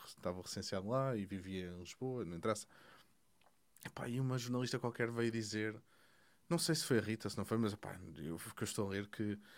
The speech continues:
que ele devia era ter atualizado a morada fiscal, porque até é obrigatório, e pá, até por causa do cartão de cidadão.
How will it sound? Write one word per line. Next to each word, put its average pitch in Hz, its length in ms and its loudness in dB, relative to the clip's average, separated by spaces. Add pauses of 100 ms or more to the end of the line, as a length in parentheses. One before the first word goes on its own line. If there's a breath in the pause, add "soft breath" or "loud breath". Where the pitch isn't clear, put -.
(540 soft breath)
que - 140 0
ele 113 260 8
devia 113 360 6
era 107 120 6
ter 107 160 2
atualizado 104 480 4
a 95 40 0
morada 98 320 0
fiscal, 107 380 0
porque - 200 -6
até 104 100 -2
é 104 40 4
obrigatório, 98 720 0
e 82 60 -8
pá, - 100 -2
até 107 280 -2
por 104 60 -4
causa 104 200 0
do 98 60 -6
cartão 101 280 -2
de 104 80 -4
cidadão. 117 240 0